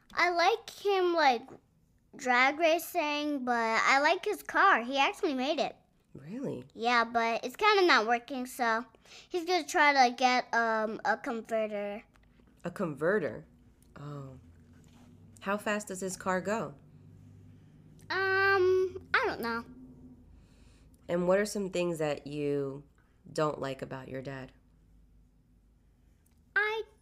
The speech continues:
Speaker 1: don't like any, I actually like everything, but everything he does, but he actually watches us and build cars, and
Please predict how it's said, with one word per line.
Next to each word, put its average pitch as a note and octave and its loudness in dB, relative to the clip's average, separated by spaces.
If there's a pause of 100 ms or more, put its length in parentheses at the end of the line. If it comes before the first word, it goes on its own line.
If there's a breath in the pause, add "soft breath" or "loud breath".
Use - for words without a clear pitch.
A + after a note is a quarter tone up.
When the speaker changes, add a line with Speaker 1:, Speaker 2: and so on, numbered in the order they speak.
(480)
Speaker 1:
don't F#4+ 0
like C4+ 0 (120)
any, F4 -4 (520)
I C4+ -2 (120)
actually G4+ -6
like B3 -4 (140)
everything, E4 -8
but A3+ -4 (2750)
everything E4 -4
he G4 -8
does, G4 -2 (480)
but C4+ 0 (100)
he D4+ -6
actually F#4+ 0
watches C#4 0
us G#3+ -8 (500 loud breath)
and A#3 -6
build A3+ -4
cars, C4 -4
and A3 -10